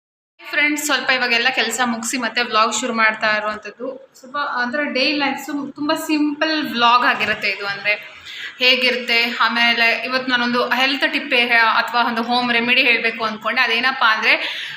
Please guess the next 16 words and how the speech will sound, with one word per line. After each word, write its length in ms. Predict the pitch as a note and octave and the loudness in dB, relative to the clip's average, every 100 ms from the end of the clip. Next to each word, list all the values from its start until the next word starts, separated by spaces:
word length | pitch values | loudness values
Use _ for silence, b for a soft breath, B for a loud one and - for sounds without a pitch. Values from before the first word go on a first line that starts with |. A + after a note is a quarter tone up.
| B A3+ | B 2
ಹೆಚ್ಚಾಗಿ 640 | C4 C4 - E4 C#4+ C4 | 2 2 0 2 2 2
ಏನಾಗುತ್ತೆ 480 | C4 A#3+ A#3 A#3 A#3+ | 2 2 2 0 0
ಅಂದ್ರೆ 220 | A3+ A#3+ | 2 0
ಕಾಲು, 840 | A#3+ C4+ A#3+ C4 C4+ C4+ C4+ C4+ B3 | 0 4 4 4 0 -4 -6 -8 -2
ಆ, 180 | A#3 A#3 | 0 0
ಹಿಮ್ಮಡಿ 440 | B3 B3+ C#4 C#4+ | 0 0 2 2
ಹೊಡೆತ 340 | B3+ A3+ A#3 | 0 0 2
ಆಗುವಂಥದ್ದು, 460 | B3 A3 A#3 A#3 A3+ | 0 0 -4 -4 -4
ಕ್ರ್ಯಾಕ್ 380 | A3+ A#3 A#3 A#3+ | 2 2 2 0
ಆಗುವಂಥದ್ದು 540 | A3+ A3 A3 A3 A3 | 0 -2 -6 -10 -6
ಆಗ್ತಾ 320 | G#3 G#3+ - | -4 -4 -6
ಇರತ್ತೆ. 520 | A3 G3 G3 B3 B3+ _ b b b | -8 -8 -8 -10 -10 _ b b b
ಎಸ್ಪೆಷಲ್ 440 | A#3+ A#3 C4 C4+ C#4 | -14 -6 -4 -2 -2
ನನಗೂ 240 | B3+ B3+ | -2 -2
ಕೂಡ 200 | C4+ C#4 | -4 -2
ಇದೆ. 540 | A3+ G#3+ A#3 D#4+ - | 0 -2 -4 -6 -10